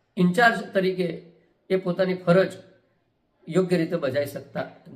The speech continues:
નથી. આ એક જમીનની વાસ્તવિકતા છે મિત્રો.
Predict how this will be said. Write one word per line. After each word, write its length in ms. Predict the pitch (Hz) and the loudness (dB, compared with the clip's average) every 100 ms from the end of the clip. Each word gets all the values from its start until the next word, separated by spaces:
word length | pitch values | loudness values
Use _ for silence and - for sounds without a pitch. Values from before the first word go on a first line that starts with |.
| 135 | -2
નથી. 300 | 190 180 160 - - _ - | -2 0 -8 -12 -20 _ -4
આ 80 | 208 | -2
એક 240 | 226 - | 0 -2
જમીનની 480 | 165 170 226 233 233 | 2 2 2 -2 -2
વાસ્તવિકતા 680 | 175 - - 190 165 170 143 | -2 -2 -2 -2 -2 -2 -2
છે 160 | 160 | -2
મિત્રો. 420 | 139 139 131 - | -8 -10 -12 -14